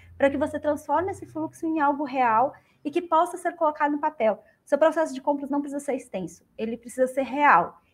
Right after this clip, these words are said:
E ele precisa ser seguido a partir do momento que você diz que ele existe. Então, vamos recapitular todos os itens que a gente passou aqui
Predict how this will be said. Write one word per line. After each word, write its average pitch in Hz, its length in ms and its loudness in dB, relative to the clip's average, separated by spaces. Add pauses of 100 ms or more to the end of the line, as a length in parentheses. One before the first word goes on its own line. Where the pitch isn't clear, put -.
(120)
E 254 100 6
ele 277 140 8
precisa 254 360 -6
ser 269 160 -2
seguido 254 540 -4 (160)
a - 80 2
partir 277 260 -4
do 269 100 -6
momento 254 320 -2
que 262 100 -14
você 262 260 -2
diz 226 240 -8
que - 120 -6
ele 233 140 -2
existe. - 600 -10 (3000)
Então, 254 320 -6
vamos 285 380 0
recapitular 294 960 0 (220)
todos 262 300 -2
os 269 160 -6
itens 269 280 -8
que - 80 -6
a 262 40 -4
gente 262 240 -6
passou 240 440 -8
aqui 226 400 -12